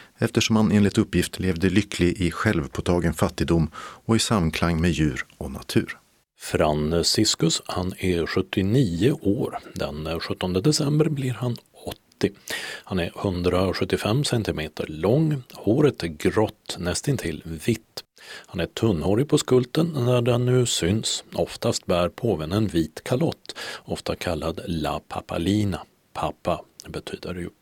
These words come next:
Speaker 2: påve på italienska. Franciscus har ett avlångt ansikte med hög panna, markerad näsa och rätt stora öron. Läpparna är tunna och munnen snar till ett leende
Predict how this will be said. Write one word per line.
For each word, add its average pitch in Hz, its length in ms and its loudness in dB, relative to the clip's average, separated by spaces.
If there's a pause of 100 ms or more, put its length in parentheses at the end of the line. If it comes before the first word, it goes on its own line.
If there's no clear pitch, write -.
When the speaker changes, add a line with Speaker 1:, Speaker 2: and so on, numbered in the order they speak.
Speaker 2:
påve 101 360 2
på - 300 -10
italienska. - 720 -6 (500)
Franciscus - 720 2
har 120 180 2
ett 123 120 2
avlångt 110 460 4
ansikte 113 520 2
med 82 140 0
hög 107 300 0
panna, 120 400 0 (240)
markerad 85 640 -2
näsa 101 580 2 (420)
och 175 220 8
rätt 147 180 2
stora - 580 0 (160)
öron. 90 400 0 (260)
Läpparna 82 520 0
är 82 40 -2
tunna 95 480 -2
och 160 220 4
munnen 151 460 2
snar 90 360 0
till 117 240 0
ett 117 180 0
leende 101 520 2